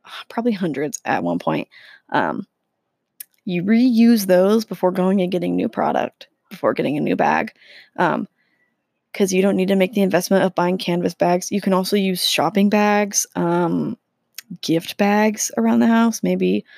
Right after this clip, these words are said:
walk into the grocery store with a happy birthday bag. People might think it's your birthday, maybe get a few treats or something. But also, it's free and easy. Um,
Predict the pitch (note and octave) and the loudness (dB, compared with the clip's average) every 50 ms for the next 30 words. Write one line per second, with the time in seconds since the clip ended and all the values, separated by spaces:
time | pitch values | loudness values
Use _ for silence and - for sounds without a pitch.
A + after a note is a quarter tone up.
0 | - - - _ _ _ - G3+ G3+ G3 - G#3 G3+ - A3 G#3+ G3+ G3+ G3+ G3+ | -20 -20 -20 _ _ _ -2 -2 0 0 0 -2 0 2 2 2 4 4 4 2
1 | G#3+ G#3 G3+ F#3+ - G#3+ - - A2 A2 A2 A2+ G#2 G#2 G#2+ G#2+ G#2+ - - G2+ | 2 0 0 -2 -2 -4 -2 0 2 2 2 0 -2 -4 -2 -4 -4 -2 -2 -2
2 | - G#2 G#2+ G#2 G#2+ G#2+ G#2 G2+ G2+ G2+ G#2+ - _ - - - - _ _ - | 0 0 0 0 0 0 2 0 0 -2 -4 -8 _ -20 -20 -20 -20 _ _ -6
3 | - G#3 G3+ G3+ G3+ - G#3+ G#3+ G#3+ - - G3+ - - F3+ F#3+ - F3+ G3 G3+ | -4 -4 -2 -2 -4 -4 -4 -6 -4 -2 -4 -2 0 0 -2 0 0 0 0 0
4 | G3+ G3 G3 F#3+ F#3+ F#3 F3 - - G3+ - - - F3 F#3+ - - F#3+ - - | 0 0 -2 -2 -2 -4 -4 -6 -8 -10 -8 -6 -4 -6 -4 -6 -8 -8 -6 -6
5 | G3 F#3+ F#3 G3 F3+ F3+ G3+ - _ - - - _ _ - G#3 F#3+ - - F3 | -6 -2 -2 0 0 -2 -2 -6 _ -20 -20 -20 _ _ -2 -2 0 2 2 0
6 | F3+ - - F#3+ F#3 F#3 - - - F3 - - - - F#3+ F#3+ F#3 - E3+ D3+ | 0 2 2 4 4 4 2 0 -2 -4 -6 -4 -2 2 2 4 4 2 2 0
7 | E3 F3 F3 F3 F3+ F3 F3 F3 F3+ _ _ - - - - _ _ - - D#3 | 0 -2 -2 0 0 0 0 0 0 _ _ -20 -20 -20 -20 _ _ -4 -2 -2
8 | B2+ G2+ E2+ - | -2 -2 -4 -8